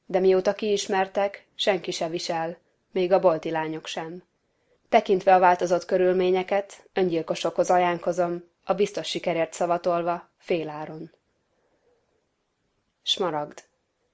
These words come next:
Mi illik a te szép, vad kedvesedhez? Mi hűti forró lázát? A smaragd. Tegy gyűrűjébe e zöld, lanyha békét,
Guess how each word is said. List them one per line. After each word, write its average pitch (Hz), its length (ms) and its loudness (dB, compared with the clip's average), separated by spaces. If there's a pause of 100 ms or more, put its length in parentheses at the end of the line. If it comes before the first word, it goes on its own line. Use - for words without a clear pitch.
(640)
Mi 233 140 0
illik 190 300 4
a 180 60 0
te 175 120 0
szép, 185 360 -2
vad 180 280 2
kedvesedhez? 165 960 -4 (520)
Mi 214 160 -2
hűti 190 300 -2
forró 180 420 2
lázát? 160 680 -6 (260)
A 185 80 -10
smaragd. 165 640 -8 (840)
Tegy 185 220 4
gyűrűjébe 190 640 4
e 175 120 4
zöld, 185 520 4
lanyha 180 380 2
békét, 180 640 -2